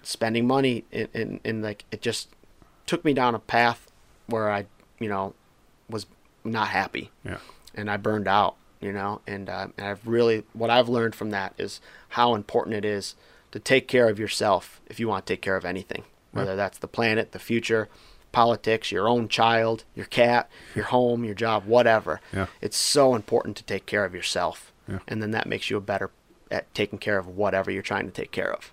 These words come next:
Speaker 2: Yeah, I think I hundred percent agree with that. <laughs>
Speaker 1: Yeah. And that's kinda where I am right now in my life. Like, I've slowly started to get back into activism.
Speaker 2: Yeah.
Speaker 1: And, and I'm just now kinda throwing around some ideas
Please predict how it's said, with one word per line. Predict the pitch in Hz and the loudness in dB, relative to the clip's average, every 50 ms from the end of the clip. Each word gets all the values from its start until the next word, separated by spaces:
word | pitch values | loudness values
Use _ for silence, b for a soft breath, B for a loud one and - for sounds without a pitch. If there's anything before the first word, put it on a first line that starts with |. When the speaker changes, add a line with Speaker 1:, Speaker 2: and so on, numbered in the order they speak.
| _ - | _ -16
Speaker 2:
Yeah, | - 92 - _ - 90 | -16 -16 -18 _ -18 -16
I | |
think | 82 - 92 85 82 80 - - - _ - - - - | -12 -8 -8 -8 -8 -8 -14 -20 -20 _ -20 -20 -20 -18
I | - - | -12 -6
hundred | - 104 110 104 | -4 -4 -4 -4
percent | - - 113 101 | -4 -6 -6 -6
agree | 92 87 98 98 | -4 -4 -4 -4
with | 85 - - | -4 -4 -6
that. | - - - - | -8 -8 -6 -6
<laughs> | - - | -4 0
Speaker 1:
Yeah. | 123 120 110 101 - - - - | 2 4 4 4 2 -2 -8 -2
And | - 233 | 4 4
that's | 247 247 - | 4 6 6
kinda | - 202 190 185 | 6 4 6 6
where | 170 165 156 147 | 6 6 6 6
I | 143 143 | 6 6
am | 139 139 139 135 | 4 4 4 4
right | 131 123 - | 2 2 2
now | 113 113 127 131 117 | 2 2 4 4 2
in | - - 113 | 0 -2 -4
my | 113 104 | -2 -2
life. | 104 113 123 123 117 - 107 | 2 2 2 2 2 0 -4
Like, | 107 - | -2 0
I've | 113 117 - - B B B B B B B B | 0 0 -2 -4 B B B B B B B B
slowly | - - - - - 135 139 139 143 151 165 165 160 | -8 -6 -6 -4 -2 2 4 6 8 8 8 6 6
started | 156 - - 147 139 135 120 | 4 4 4 4 4 4 0
to | 127 | 0
get | 120 135 131 - | 0 0 2 2
back | 117 113 117 - - | 2 0 0 0 -2
into | 117 123 123 - - 131 139 147 _ _ _ _ - | -4 -4 -4 -2 -2 -2 -2 -2 _ _ _ _ 2
activism. | 113 117 113 - - 107 107 110 104 120 131 147 _ _ _ - | 2 2 2 0 -4 -2 -2 -2 -2 -4 -6 -8 _ _ _ -12
Speaker 2:
Yeah. | 87 82 80 - _ - - | -12 -12 -12 -14 _ -8 -4
Speaker 1:
And, | 117 110 110 - | -4 -4 -4 -4
and | - 113 110 107 101 _ - | -6 -6 -6 -6 -10 _ -8
I'm | - 113 107 104 98 - | -8 -6 -6 -6 -4 -2
just | - 123 - - | -2 -2 0 0
now | 123 120 120 120 | 0 0 0 0
kinda | - - 120 120 117 113 - - | 0 0 -2 -2 -2 -4 -6 -4
throwing | - 120 113 110 | -2 0 0 0
around | 110 110 110 110 | 0 0 -2 -4
some | - - 113 113 | -4 -4 -4 -2
ideas | 107 107 101 104 110 107 110 113 113 - | -2 -4 -4 -4 -4 -2 -2 -2 -4 -6